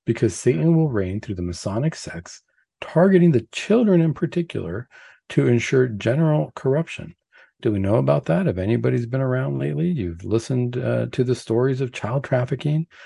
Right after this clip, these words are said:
of corruption of children. This is the targeting of the children in particular. You know, how m-, and we don't even have to go as intense as that. How, how is the education of our children nowadays? What is the world teaching? What is our society teaching our children is right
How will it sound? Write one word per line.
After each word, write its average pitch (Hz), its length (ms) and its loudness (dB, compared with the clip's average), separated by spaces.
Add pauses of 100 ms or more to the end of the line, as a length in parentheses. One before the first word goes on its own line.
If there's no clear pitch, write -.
(180)
of 101 120 -2
corruption 110 540 0
of 123 80 0
children. 151 500 0 (360)
This - 180 -2
is 120 220 -4
the 113 120 -2
targeting 127 560 0
of 131 100 -2
the 123 60 -10
children 143 380 0
in 135 120 -2
particular. 123 600 -2 (320)
You - 80 -4
know, 113 240 -6 (280)
how 110 160 0
m-, 117 160 0
and 107 480 -2
we 117 120 2
don't 160 120 4
even 147 160 4
have 127 120 2
to 123 80 -4
go 120 260 2
as 104 200 -4
intense 110 460 -2
as 98 80 -2
that. 139 200 2
How, 135 560 -2
how 139 240 0
is 160 140 4
the 139 80 -2
education 127 480 -4
of 117 80 -2
our 107 120 0
children 143 360 -2
nowadays? - 480 -12 (460)
What 143 160 8
is 156 140 6
the 123 80 4
world 123 300 0
teaching? 113 380 -2
What 120 100 -2
is 135 100 -4
our 107 100 0
society 95 480 -6
teaching 92 460 -10 (180)
our 95 120 0
children 92 380 -4
is 85 140 -4
right 90 260 -4